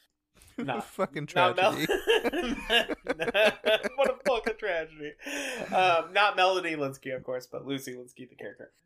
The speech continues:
Speaker 2: John Astin as the judge. Shy McBride as Cyrus.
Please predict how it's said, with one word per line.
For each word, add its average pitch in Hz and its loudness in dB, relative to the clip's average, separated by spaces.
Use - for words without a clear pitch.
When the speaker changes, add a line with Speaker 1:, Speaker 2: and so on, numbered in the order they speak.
Speaker 2:
John 180 2
Astin 190 -2
as 143 -6
the 139 -4
judge. 127 -12
Shy 156 0
McBride 131 -2
as 131 -2
Cyrus. 120 -6